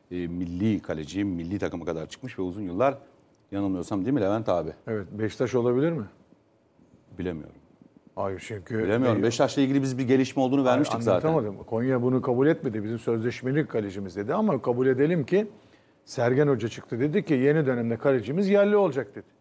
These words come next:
Speaker 1: Yüksek ihtimalle Serkan Beşiktaş'ta diyebiliriz
Speaker 2: Olabilir
Speaker 1: abi.
Speaker 2: yani. Benim
Speaker 1: Ha, şu
Speaker 2: tahminim o
Speaker 1: açıdan
Speaker 2: yani. Ben,
Speaker 1: değerlendirelim.
Speaker 2: e, doğrudur demiyorum ama ben sadece bir fikir yürütüyorum. Yani Serkan'ın Beşiktaş'ın da ilgisi olduğu için bu transfer gelişebilir yani.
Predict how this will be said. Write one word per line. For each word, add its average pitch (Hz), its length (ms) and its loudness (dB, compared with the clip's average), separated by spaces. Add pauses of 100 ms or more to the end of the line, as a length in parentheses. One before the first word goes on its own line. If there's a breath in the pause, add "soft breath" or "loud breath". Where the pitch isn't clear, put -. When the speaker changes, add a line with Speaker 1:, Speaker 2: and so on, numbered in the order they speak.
(320)
Speaker 1:
Yüksek 170 260 -2
ihtimalle 160 340 -2
Serkan 147 400 0
Beşiktaş'ta 120 520 -4
diyebiliriz 107 320 -4
Speaker 2:
Olabilir 202 280 2
Speaker 1:
abi. 220 80 4
Speaker 2:
yani. 131 240 2
Benim 180 220 0
Speaker 1:
Ha, 185 220 2
şu 208 40 0
Speaker 2:
tahminim 254 260 4
o 254 40 4
Speaker 1:
açıdan 196 160 4
Speaker 2:
yani. 160 80 0
Ben, - 0 -
Speaker 1:
değerlendirelim. 170 680 2
Speaker 2:
e, 147 40 -6
doğrudur 165 500 0 (300 soft breath)
demiyorum 170 360 0
ama 180 300 0
ben 196 160 4
sadece 185 560 0
bir 190 40 -6
fikir 190 320 -2
yürütüyorum. 131 520 -2
Yani 123 180 -6
Serkan'ın 151 500 0
Beşiktaş'ın 165 500 -4
da 170 60 -2
ilgisi 147 360 -6
olduğu 147 200 -4
için 220 320 -8 (680 soft breath)
bu 156 120 -12
transfer 165 460 -4
gelişebilir 180 680 -4
yani. 113 280 -4